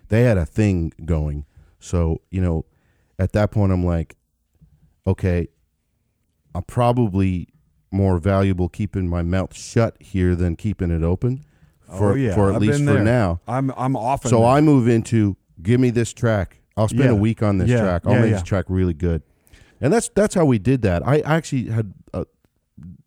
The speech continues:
Speaker 1: you know, they, they carried that lyric.
Speaker 2: Mm-hmm. But you
Speaker 1: And
Speaker 2: got, but th-, that's, you've got to know <clears throat> when, when,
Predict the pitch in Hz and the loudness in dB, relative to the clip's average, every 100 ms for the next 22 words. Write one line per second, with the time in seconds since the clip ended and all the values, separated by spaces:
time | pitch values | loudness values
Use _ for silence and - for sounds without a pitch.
0 | _ _ 104 104 87 123 123 85 120 123 | _ _ -2 -2 2 0 0 0 -2 -2
1 | - 120 113 92 92 87 90 95 95 85 | 0 0 2 0 -2 -2 -2 0 0 -2
2 | - _ _ _ _ _ - 101 101 117 | -6 _ _ _ _ _ -12 -10 -8 -8
3 | 123 - - 107 101 196 185 156 139 165 | -10 -6 0 2 2 0 -2 -2 -4 -4
4 | 156 131 156 180 - - - _ _ _ | -6 -4 -4 -4 -8 -12 -16 _ _ _
5 | _ _ _ _ _ 135 123 165 160 127 | _ _ _ _ _ -10 -4 -2 -2 -4
6 | 156 170 175 - 175 156 151 131 113 113 | -6 -6 -6 -6 -4 -2 -4 -4 -6 -8
7 | - _ _ 185 180 143 117 92 82 _ | -12 _ _ -2 0 0 -2 -6 -12 _
8 | _ _ _ _ _ _ _ _ _ _ | _ _ _ _ _ _ _ _ _ _
9 | _ _ _ - 123 143 139 127 110 120 | _ _ _ -6 0 2 2 0 -2 -2
10 | 131 120 | 0 -2